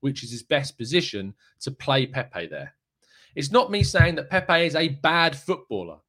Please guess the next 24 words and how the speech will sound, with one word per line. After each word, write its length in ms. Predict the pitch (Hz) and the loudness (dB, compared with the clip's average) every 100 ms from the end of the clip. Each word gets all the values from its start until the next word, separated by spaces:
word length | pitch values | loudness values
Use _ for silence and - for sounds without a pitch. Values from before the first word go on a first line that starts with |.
| _ | _
It 100 | - | -8
is 160 | 127 135 | -6 -4
me 180 | 147 202 | -2 -2
saying 340 | 185 170 170 | 0 -2 0
that 120 | 151 143 | -2 0
I 200 | 160 180 | 2 2
want 420 | 143 131 143 - _ _ | 2 0 -2 -4 _ _
better 520 | - 175 - 131 92 - _ | -2 -2 -2 -4 -4 -8 _
than 180 | 127 107 | -6 -6
Pepe. 460 | - 107 - 78 - _ _ _ _ - | -8 -10 -10 -18 -20 _ _ _ _ -6
I 40 | |
want 260 | 151 175 139 | -2 -2 0
better 320 | 175 - 190 | -2 -2 -6
than 160 | 175 165 | -4 -4
him, 320 | 143 156 185 _ - - | -4 -4 -8 _ -18 -6
and 140 | 135 | -4
teams 360 | 135 202 220 180 | -2 -4 -4 -4
that 100 | 170 | -2
are 140 | 165 | 0
getting 220 | 175 170 | -2 -2
into 140 | 170 147 | -4 -6
the 80 | |
top 280 | 147 143 - | -4 -4 -4
six, 420 | - 208 - - | -2 -2 -2 -8